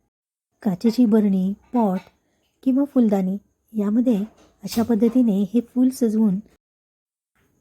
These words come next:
घराचा एखादा कोपरा छान असा आपण सजवू शकतो. काचेची बाटली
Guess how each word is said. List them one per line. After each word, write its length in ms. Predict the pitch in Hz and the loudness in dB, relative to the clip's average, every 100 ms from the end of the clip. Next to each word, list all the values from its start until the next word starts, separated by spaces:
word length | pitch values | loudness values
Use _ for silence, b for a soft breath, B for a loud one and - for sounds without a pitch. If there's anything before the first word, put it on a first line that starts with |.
| _ - | _ -16
घराचा 760 | 233 208 214 240 254 175 175 214 - | -2 0 2 0 0 -4 -4 -6 -4
एखादा 380 | 233 226 269 302 | -4 0 0 0
कोपरा 520 | 302 247 233 233 185 - _ _ _ _ | -2 -4 -2 -2 -2 -8 _ _ _ _
छान 340 | - 233 294 | -2 0 2
असा 220 | 262 277 240 | 0 0 0
आपण 380 | 220 202 196 | 0 -2 -4
सजवू 360 | 254 240 202 190 | -2 -2 0 -2
शकतो. 420 | - 214 - 214 _ _ _ _ _ _ _ _ _ _ _ _ _ - | -6 -12 -12 -16 _ _ _ _ _ _ _ _ _ _ _ _ _ -2
काचेची 460 | 196 - 254 294 | 0 2 0 2
बाटली 500 | 240 202 - 190 185 | 0 0 0 0 0